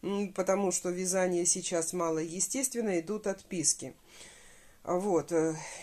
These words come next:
ничего, всё это через какое-то время, э, почистится канал, э, люди уйдут,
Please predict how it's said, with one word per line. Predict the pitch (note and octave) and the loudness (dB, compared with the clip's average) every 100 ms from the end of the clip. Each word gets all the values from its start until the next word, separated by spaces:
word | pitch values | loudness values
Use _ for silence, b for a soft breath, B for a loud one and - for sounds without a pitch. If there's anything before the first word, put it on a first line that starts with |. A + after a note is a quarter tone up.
| B | B
ничего, | A#3 D4+ - C4 A#3+ G3+ E3+ D#3 D#3+ | 0 2 2 2 4 6 4 0 -4
всё | - B3 A#3 | -2 2 2
это | G3+ G3 F3 E3 D#3 b b - - G3+ G3+ G3+ | 2 2 0 0 -4 b b -20 -20 -20 -20 -14
через | - G#3 F#3 | -4 -2 -2
какое-то | - G3+ G#3 F#3 E3 F3+ | -2 -2 0 2 2 0
время, | F3 F#3+ E3+ E3 D3 b b b b b b b b - | 0 0 0 0 -4 b b b b b b b b -20
э, | - - - - - A2 - | -18 -16 -16 -16 -16 -16 4
почистится | G3+ F#3+ G#3 E3+ - G#3+ - A#3+ | 6 6 2 -2 -2 2 2 4
канал, | B3+ C4 B3 B3 A#3+ F3+ | 2 4 6 4 2 -2
э, | F3+ | -2
люди | F3 G3+ F#3 E3 | 0 -2 0 0
уйдут, | C#3+ E3 D#3 A3 D#4 - | 0 0 0 0 0 0